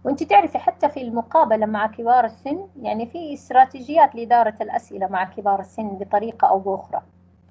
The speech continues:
هذه كانت لنا ورشة، آه، كيفية المقابلة وإدارة الحوار مع كبار السن. ما أعرف، أتمنى أكون أجبتك.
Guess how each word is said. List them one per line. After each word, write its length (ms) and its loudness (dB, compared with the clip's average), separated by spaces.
هذه 200 -6
كانت 400 -2
لنا 380 -2
ورشة، 440 0
آه، 100 -6
كيفية 420 -4
المقابلة 600 2
وإدارة 460 0
الحوار 400 0
مع 160 -6
كبار 340 -6
السن. 300 -16
ما 80 0
أعرف، 200 0
أتمنى 340 0
أكون 240 -2
أجبتك. 440 -6